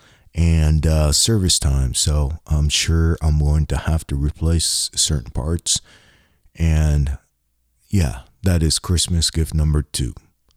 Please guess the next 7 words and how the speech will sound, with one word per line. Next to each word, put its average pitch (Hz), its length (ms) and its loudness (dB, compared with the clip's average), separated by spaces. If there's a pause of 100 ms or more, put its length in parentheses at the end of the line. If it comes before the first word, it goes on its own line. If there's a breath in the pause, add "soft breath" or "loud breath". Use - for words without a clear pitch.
(140)
for 92 180 0
me. 80 440 2 (120)
Well, 73 180 -2
indirectly, 82 680 0
it's - 180 -6 (180)
for - 180 -10
me. 71 240 0